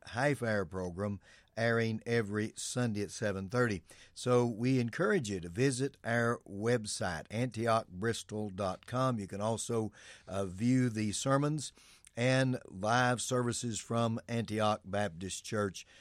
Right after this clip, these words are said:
You don't have to miss one of these. You can be with us and be part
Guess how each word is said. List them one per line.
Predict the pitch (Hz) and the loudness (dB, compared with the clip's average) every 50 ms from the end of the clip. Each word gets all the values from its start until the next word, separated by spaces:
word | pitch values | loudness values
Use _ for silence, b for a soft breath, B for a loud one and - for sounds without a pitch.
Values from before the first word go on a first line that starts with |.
| B B B | B B B
You | 101 113 127 | -2 0 2
don't | 131 131 127 | 2 2 2
have | 120 117 117 - | 2 2 0 0
to | - 107 | -2 -2
miss | 110 117 113 107 - - - | -2 0 0 0 -2 -2 -2
one | 135 180 208 | 0 2 2
of | 190 165 131 | 2 2 2
these. | 123 123 117 98 85 78 - - | 2 2 2 2 -2 -4 -6 -6
You | 104 110 | -6 -4
can | 107 110 110 | -4 -4 -2
be | 107 113 113 | -2 -2 -2
with | 110 107 120 127 - | 0 2 0 0 0
us | 117 113 101 - | -2 -6 -6 -6
and | 110 104 | -4 -4
be | 113 110 | -4 -4
part | 98 - - 120 120 113 107 - | -4 -2 0 4 4 4 4 2